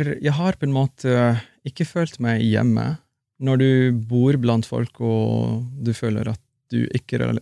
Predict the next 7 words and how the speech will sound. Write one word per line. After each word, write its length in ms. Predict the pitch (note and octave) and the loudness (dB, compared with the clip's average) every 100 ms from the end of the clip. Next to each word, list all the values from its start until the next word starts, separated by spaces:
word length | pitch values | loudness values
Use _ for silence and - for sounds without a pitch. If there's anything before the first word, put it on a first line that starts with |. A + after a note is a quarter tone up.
| _ | _
relaterer 760 | B2 A#2 A2+ A#2 A#2+ A2+ A2+ A2 | -2 0 0 -2 -2 0 -2 -4
til 320 | A#2 A2+ A2+ | -2 -2 -2
folk, 360 | - B2+ D3+ - | -4 -4 -4 -2
men 200 | A#2+ A#2 | 0 2
du 100 | A#2 | 2
relaterer 560 | A2+ A2 - A2+ A2 A2+ | 2 -2 -2 -4 -2 -4
til, 340 | - A#2 A2 | -4 -4 -2